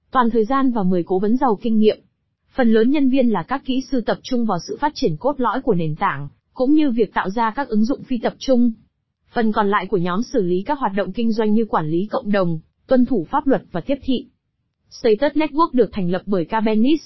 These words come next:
và Jared Hope, những người đã làm việc cùng nhau trong sáu năm trong các dự án khác nhau. Trong ba năm trước Status, K và Jared đã vận hành thành công một mạng lưới phân phối phần mềm. Vào tháng mười một năm hai không mười bảy, Status thông báo rằng cựu giám đốc điều hành của Google,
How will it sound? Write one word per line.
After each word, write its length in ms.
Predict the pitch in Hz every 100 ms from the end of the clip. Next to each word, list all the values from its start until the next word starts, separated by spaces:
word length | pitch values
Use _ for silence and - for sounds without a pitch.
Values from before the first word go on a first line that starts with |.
| -
và 200 | 202 165
Jared 380 | 160 190 196 262
Hope, 280 | 254 311 349 _ _
những 240 | 233 262
người 200 | 302 202
đã 100 | 196
làm 180 | 262 208
việc 180 | 185 180
cùng 200 | 214 180
nhau 200 | 226 240
trong 180 | 262 247 233
sáu 180 | 196 190
năm 240 | 240 240
trong 180 | 240 220
các 120 | 214
dự 140 | 262 240
án 220 | 180 185
khác 160 | 302 262
nhau. 300 | 254 240 226 _ _ _ _ _
Trong 200 | - 247 233
ba 140 | 233
năm 180 | 226 214
trước 200 | 294 285
Status, 460 | - 208 196 262 359 _ _
K 40 | -
và 300 | 247 233 180
Jared 320 | 208 214 233 294
đã 140 | 240 226
vận 140 | 262
hành 200 | 208 180
thành 200 | 202 170
công 220 | 233 233
một 160 | 202 185
mạng 200 | 185 175
lưới 160 | 190
phân 200 | 214 285 247
phối 160 | 240 247
phần 240 | 277 214
mềm. 300 | 196 185 160 156 _ _ _ _ _ _
Vào 220 | 220 233
tháng 220 | 214 226
mười 100 | 285
một 220 | 208 202 196
năm 140 | 220
hai 120 | 214
không 180 | 202 214
mười 120 | 190
bảy, 340 | 170 185 151 - _ _
Status 440 | - - 240 226 320
thông 180 | 294 233
báo 180 | 196 220
rằng 260 | 262 196
cựu 180 | 196 190
giám 200 | 196 202
đốc 160 | 311 254
điều 160 | 208
hành 220 | 180 185 170
của 140 | 175
Google, 640 | 170 226 202 196 175 160